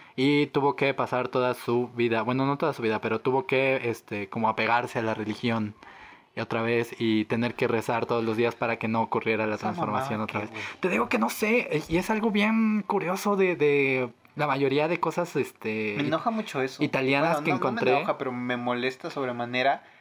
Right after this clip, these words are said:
Speaker 2: que todo sea como que reza y ya.
Speaker 1: Tengo
Speaker 2: No
Speaker 1: que
Speaker 2: eres hombre lobo.
Speaker 1: muchas, muchas de las historias, o sea, to-, va, prácticamente todas las historias que encontré tienen que ver con algo religioso. Pero así, bien macizo.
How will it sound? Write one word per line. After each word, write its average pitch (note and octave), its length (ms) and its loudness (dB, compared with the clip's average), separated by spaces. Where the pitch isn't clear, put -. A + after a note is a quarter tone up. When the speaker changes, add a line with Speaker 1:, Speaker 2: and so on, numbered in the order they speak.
Speaker 2:
que D3 120 -4
todo G3 440 2
sea F#3+ 140 2
como E3+ 180 2
que C3 260 2
reza F#3 640 2
y C3 240 -6
ya. B2+ 360 0
Speaker 1:
Tengo D#3+ 160 2
Speaker 2:
No C3+ 40 2
Speaker 1:
que D3 60 4
Speaker 2:
eres D#3 160 0
hombre C3 180 2
lobo. A#2 320 -4
Speaker 1:
muchas, E3+ 380 0
muchas D#3 400 0
de F3+ 80 4
las C3 200 0
historias, C3+ 460 2
o B2+ 60 -6
sea, A#2+ 540 0
to-, C3+ 160 -2
va, C3 220 0
prácticamente C#3 540 0
todas C#3+ 180 2
las D3 100 0
historias C#3+ 280 -2
que - 80 -2
encontré A#2 320 2
tienen C3 260 0
que B2 80 0
ver A2+ 140 0
con A#2 140 -2
algo A2+ 180 0
religioso. G#2+ 420 -6
Pero B2+ 140 0
así, C3 240 -4
bien B2 200 -2
macizo. B2+ 400 -4